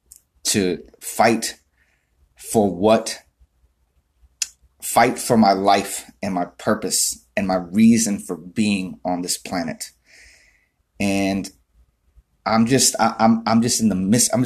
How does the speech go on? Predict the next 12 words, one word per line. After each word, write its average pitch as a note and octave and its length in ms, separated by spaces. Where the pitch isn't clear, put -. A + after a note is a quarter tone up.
I'm, A#2+ 120
I'm B2 300
only G2+ 140
five A2 480
days G#2+ 260
in. G2 300
I - 80
feel A2+ 240
like G#2+ 160
I B2+ 80
played G2+ 320
small. A2 640